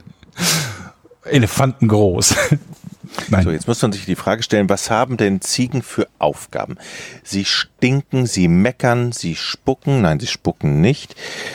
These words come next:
Speaker 2: Was haben die in den Schafsherden für, ah! <laughs> Ha, ha,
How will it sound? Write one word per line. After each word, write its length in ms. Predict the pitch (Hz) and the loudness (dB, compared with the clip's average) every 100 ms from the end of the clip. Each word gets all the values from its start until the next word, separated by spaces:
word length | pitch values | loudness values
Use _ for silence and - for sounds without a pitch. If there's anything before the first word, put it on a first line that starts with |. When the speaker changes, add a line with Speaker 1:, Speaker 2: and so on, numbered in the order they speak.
| - | -4
Speaker 2:
Was 220 | 104 - | -4 -2
haben 320 | 131 170 180 135 | -2 0 2 0
die 180 | 127 | 0
in 100 | 104 | 2
den 140 | 98 87 | 2 2
Schafsherden 840 | - 117 139 - - 113 107 113 - - - _ _ | 0 0 -2 -2 0 2 2 0 -4 -18 -20 _ _
für, 600 | - - 98 95 92 - - - | -20 -14 -8 -6 -8 -10 -18 0
ah! 200 | 220 185 | 2 2
<laughs> 40 | - _ _ _ - | -2 _ _ _ -2
Ha, 60 | 220 | 4
ha, 80 | 202 | 6